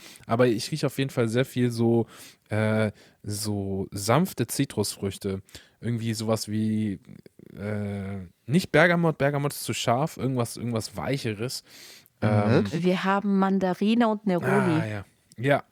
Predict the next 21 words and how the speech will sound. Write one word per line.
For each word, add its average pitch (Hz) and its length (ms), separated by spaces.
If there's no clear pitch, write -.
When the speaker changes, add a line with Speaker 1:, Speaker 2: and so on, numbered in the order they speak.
Speaker 1:
ja, 123 160
ja, 123 180
das 113 220
ist 107 140
es. - 320
Mandarine. 113 720
Also 127 200
sehr, 127 420
sehr 113 420
frisch - 520
und 117 180
prickelnd 117 500
so 107 120
ein 107 80
bisschen, 104 280
finde 107 300
ich. - 160
Und 110 240
sehr, 113 680
Speaker 2:
Ja. 104 580
Speaker 1:
äh, 101 40